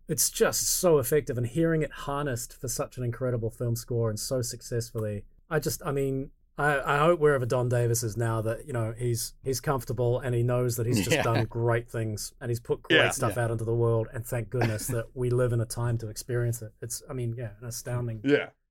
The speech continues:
Speaker 1: astounding score.
Speaker 2: So, so Stephen, one of the things I kinda wanted to gear this conversation towards was this, you know, and it's purely anecdotal on my part, but I've, you know, thinking about film scores that I love, and, and, you know, it's, it, the interesting about this is how different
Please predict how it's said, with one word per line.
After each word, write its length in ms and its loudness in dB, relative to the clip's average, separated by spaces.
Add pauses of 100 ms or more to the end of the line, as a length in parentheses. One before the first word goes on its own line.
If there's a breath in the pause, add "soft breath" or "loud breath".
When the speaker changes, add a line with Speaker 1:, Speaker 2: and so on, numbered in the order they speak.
(140)
Speaker 1:
astounding 540 -2
score. 200 -8
Speaker 2:
So, 160 -4 (360)
so 280 4
Stephen, 440 -4
one 160 0
of 60 -4
the 60 -10
things 240 -2
I 120 4
kinda 240 0
wanted 240 0
to 260 4 (140)
gear 260 4
this 160 0
conversation 880 -4
towards 840 -4
was 760 0
this, 360 0 (120)
you 100 4
know, 140 6
and 120 0
it's 160 -2
purely 360 2
anecdotal 560 2
on 120 -2
my 200 0
part, 300 -4
but 100 -6
I've, 200 0 (400 soft breath)
you 60 -2
know, 100 4
thinking 360 0
about 240 2
film 220 0
scores 340 2
that 140 -2
I 380 0
love, 380 6
and, 160 2
and, 260 2
you 120 -2
know, 80 4
it's, 300 -2
it, 240 -4
the 120 2
interesting 360 0
about 240 0
this 140 -6
is 120 -6
how 160 2
different 440 -6